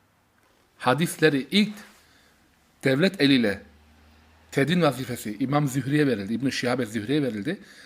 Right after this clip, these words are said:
ve bu zatın hocalarından ise İmam Malik'in amcası Süheyl'dir. Yani neden hocam bunun ne önemi var ki? Hayır, rical ilminde, hadis ilminde bunlar çok önemlidir.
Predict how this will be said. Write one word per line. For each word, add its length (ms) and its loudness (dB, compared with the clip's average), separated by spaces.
ve 100 2
bu 80 4
zatın 400 2
hocalarından 680 2
ise 320 -2
İmam 240 2
Malik'in 400 0
amcası 400 -4
Süheyl'dir. 640 -8
Yani 180 2
neden 500 2
hocam 300 0
bunun 220 -2
ne 60 2
önemi 380 -2
var 200 0
ki? 120 -12
Hayır, 340 -2
rical 300 2
ilminde, 360 -2
hadis 280 -6
ilminde 340 2
bunlar 240 -2
çok 180 -4
önemlidir. 460 -2